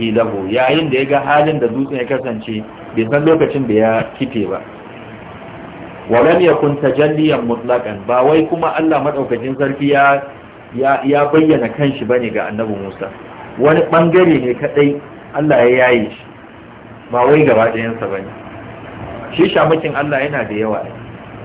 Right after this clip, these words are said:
Shi yasa da aka tambayi manzo Allah sallallahu alaihi wa sallama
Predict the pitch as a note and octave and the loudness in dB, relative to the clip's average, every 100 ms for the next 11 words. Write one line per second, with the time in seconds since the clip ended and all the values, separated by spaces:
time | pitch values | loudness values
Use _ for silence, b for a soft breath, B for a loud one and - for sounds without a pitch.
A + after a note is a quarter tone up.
0 | - - - C#3+ D#3 D#3+ D3 D3+ C3 C3 | -16 -16 -2 2 4 4 4 2 0 0
1 | C3+ D3 C#3 C3 C3+ C#3 B2 B2 A#2+ A#2 | -2 -2 -2 0 0 0 -2 -4 -2 0
2 | C3 B2 A#2 B2 C3 B2 A#2 B2+ C3 B2+ | 0 2 0 -2 -2 0 0 0 0 0
3 | B2 B2 | 0 -2